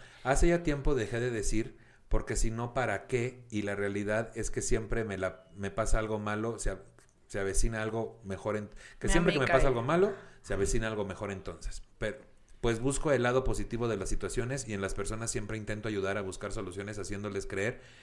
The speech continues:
Speaker 1: que sí, que sí, todo va a estar bien". ¿Le
Speaker 2: <laughs>
Speaker 1: entendí?
Speaker 2: Yo, yo
Speaker 1: Más o
Speaker 2: tengo
Speaker 1: menos.
Speaker 2: al-, as-, mi amiga Hilary.
Speaker 1: Tu amiga Hilary.
Speaker 2: Este, que siempre le digo, "Permítete estar mal".
Speaker 1: Ujú.
Speaker 2: <laughs> Somos amigas y, y ella de verdad es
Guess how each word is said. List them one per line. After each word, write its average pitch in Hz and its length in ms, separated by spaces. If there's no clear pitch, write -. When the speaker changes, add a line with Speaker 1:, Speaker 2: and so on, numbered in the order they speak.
Speaker 1:
que 101 120
sí, - 200
que 101 120
sí, 117 260
todo 107 220
va 101 60
a - 20
estar 95 260
bien". 87 180
¿Le - 100
Speaker 2:
<laughs> - 0
Speaker 1:
entendí? 269 380
Speaker 2:
Yo, - 100
yo 311 80
Speaker 1:
Más 320 100
o - 20
Speaker 2:
tengo 330 240
Speaker 1:
menos. 330 180
Speaker 2:
al-, 247 240
as-, - 280
mi 190 120
amiga 175 400
Hilary. - 240
Speaker 1:
Tu 92 60
amiga 90 300
Hilary. 185 260
Speaker 2:
Este, 175 840
que 226 120
siempre 247 360
le 240 120
digo, 208 280
"Permítete 233 960
estar 247 240
mal". 302 240
Speaker 1:
Ujú. 117 440
Speaker 2:
<laughs> 302 400
Somos 247 540
amigas 226 540
y, 196 280
y 202 120
ella 220 220
de 220 100
verdad 196 420
es - 300